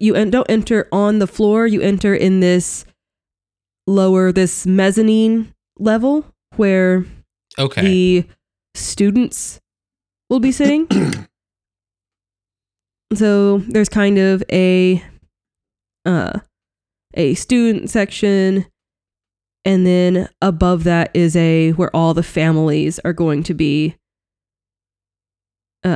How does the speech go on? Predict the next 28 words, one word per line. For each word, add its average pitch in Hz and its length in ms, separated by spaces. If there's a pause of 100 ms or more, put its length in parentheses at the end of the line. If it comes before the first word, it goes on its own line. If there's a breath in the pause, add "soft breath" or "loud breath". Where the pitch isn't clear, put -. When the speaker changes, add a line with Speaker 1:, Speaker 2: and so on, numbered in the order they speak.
(120)
Speaker 1:
on 170 160
this 165 160
balcony 165 440
<clears throat> - 20
level. 143 200
All 156 160
the 165 80
families 151 480
will 160 80
be 151 480 (640)
sitting 160 560
to 160 200
support 165 540
their, 165 440
their 202 280
little 214 220
graduates. 226 800 (1040 soft breath)
So 196 400
where, 208 180
from 208 200
where 226 100
you 269 140
enter, 208 440
you 202 300
can 196 240
look 214 180
down 202 380
on 196 480